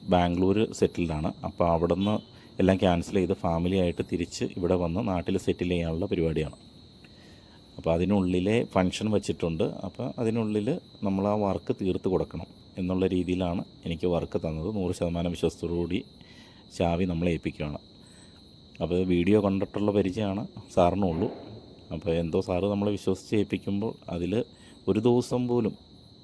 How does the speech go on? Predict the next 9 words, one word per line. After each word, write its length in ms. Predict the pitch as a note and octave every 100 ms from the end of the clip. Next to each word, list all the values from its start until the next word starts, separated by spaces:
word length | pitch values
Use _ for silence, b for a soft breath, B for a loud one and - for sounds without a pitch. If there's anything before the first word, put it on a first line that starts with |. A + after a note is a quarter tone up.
| -
ഞായറാഴ്ച 560 | F#2+ F2+ F#2+ G#2 G#2 -
പോലും 300 | A2+ G2+ G#2
മുടക്കം 320 | F2+ - G2
വരുത്താതെയാണ് 560 | F#2 F2 F2+ E2+ E2+ F2
ഈ 60 |
വർക്ക് 340 | F2+ E2 D#2+ F#2+
നമ്മൾ 280 | F2 E2 G#2+
ചെയ്ത് 360 | - D#2+ F2 E2
തീർത്തത്. 380 | D2+ - -